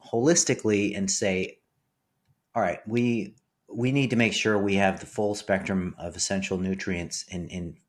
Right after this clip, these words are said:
abundance in order to, uh, cover maybe an elevated need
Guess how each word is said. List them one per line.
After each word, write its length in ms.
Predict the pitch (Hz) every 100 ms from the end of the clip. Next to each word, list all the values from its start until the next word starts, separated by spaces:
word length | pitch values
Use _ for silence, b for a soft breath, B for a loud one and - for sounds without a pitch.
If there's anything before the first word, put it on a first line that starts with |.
| _ _
abundance 680 | - 110 113 87 90 - - b b b b b b -
in 120 | 101
order 400 | 98 98 95 95
to, 540 | 95 - 98 95 87 -
uh, 280 | 92 85 82
cover 520 | - 110 101 95 90 b b _
maybe 280 | 117 110 107
an 160 | 101 110
elevated 540 | 127 120 113 104 95
need 400 | 110 104 98 -